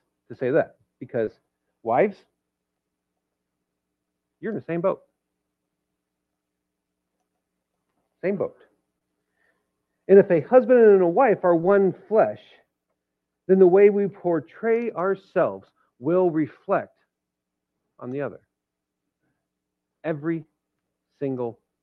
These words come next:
time. Just something to think about. It's hard. It's not easy. To be called to do something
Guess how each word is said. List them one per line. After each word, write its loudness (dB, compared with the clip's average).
time. -20
Just -16
something -14
to -20
think -12
about. -20
It's -20
hard. -8
It's -20
not -4
easy. -4
To -2
be 0
called 2
to -4
do 0
something 0